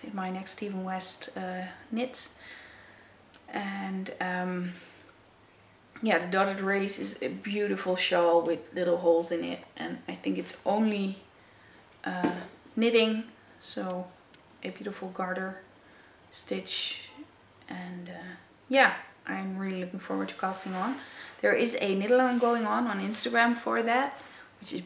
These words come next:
beautiful and inspirational. And, uh, yeah, I, uh, I just love that. And talking about Instagram, I hit one thousand followers there. So I did a,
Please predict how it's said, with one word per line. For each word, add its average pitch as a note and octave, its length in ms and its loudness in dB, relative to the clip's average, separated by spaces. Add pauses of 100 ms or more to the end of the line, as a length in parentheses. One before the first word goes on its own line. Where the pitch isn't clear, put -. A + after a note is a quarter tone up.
(120)
beautiful G3+ 500 -2
and - 140 0
inspirational. G3 840 -2 (640)
And, F3+ 560 -4
uh, F3+ 280 -4 (580)
yeah, B3 220 6 (120)
I, F#3+ 320 -4
uh, G3 280 -2
I G#3+ 40 -2
just A#3 280 -4
love B3 280 4
that. E3 320 6 (1200)
And G#3 260 0
talking A#3+ 320 8
about G3+ 300 10
Instagram, A#3 840 8 (640)
I A#3+ 400 8 (260)
hit - 380 0 (420)
one A3+ 280 6
thousand F#3+ 500 2
followers G3+ 500 0
there. E3+ 320 -2
So - 300 -4
I F3+ 100 -4
did F3+ 320 -4
a, - 320 -4